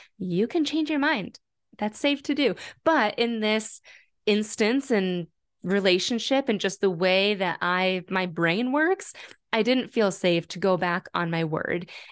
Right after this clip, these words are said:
and change my mind on that. So instead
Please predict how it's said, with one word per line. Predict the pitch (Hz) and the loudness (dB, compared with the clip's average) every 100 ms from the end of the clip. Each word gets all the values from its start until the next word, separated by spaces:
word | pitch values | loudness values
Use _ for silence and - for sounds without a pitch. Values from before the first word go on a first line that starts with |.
| - | -4
and | 185 | -2
change | 180 165 156 | 0 -2 -2
my | |
mind | 76 - - | -6 -6 -8
on | - | -8
that. | - - - _ - - - _ _ _ _ - | -8 -8 -10 _ -20 -20 -20 _ _ _ _ -6
So | - 285 269 262 254 - - | 2 4 6 4 2 -6 -6
instead | - 269 247 - 311 339 370 | -2 0 0 0 2 4 4